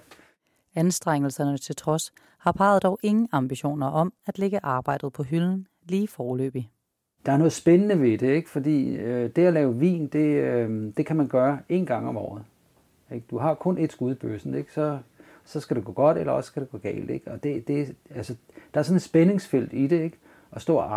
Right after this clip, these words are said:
Speaker 2: arbejde med det, og så få, få noget godt ud af det, ikke? Fordi det kan jo i realiteten lige så godt gå galt, ikke? Så,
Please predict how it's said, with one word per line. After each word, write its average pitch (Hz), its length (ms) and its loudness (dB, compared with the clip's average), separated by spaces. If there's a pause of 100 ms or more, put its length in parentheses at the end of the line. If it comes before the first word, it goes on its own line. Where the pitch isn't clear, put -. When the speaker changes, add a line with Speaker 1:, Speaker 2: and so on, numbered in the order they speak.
Speaker 2:
arbejde 151 300 -2
med 107 180 -2
det, 139 140 0
og 117 140 -6
så 131 140 -12
få, 127 460 -4
få - 120 -8
noget 110 200 -6
godt 120 200 -6
ud 120 140 -8
af 98 220 -8
det, 117 100 -10
ikke? 135 120 -14
Fordi - 300 -8 (340)
det - 80 -14
kan - 180 -6
jo 160 80 2
i 117 200 0 (100)
realiteten 117 540 -6
lige 120 140 -8
så 139 80 -4
godt 110 160 -12
gå - 260 -16
galt, 110 220 -10
ikke? 131 240 -14
Så, 117 140 -10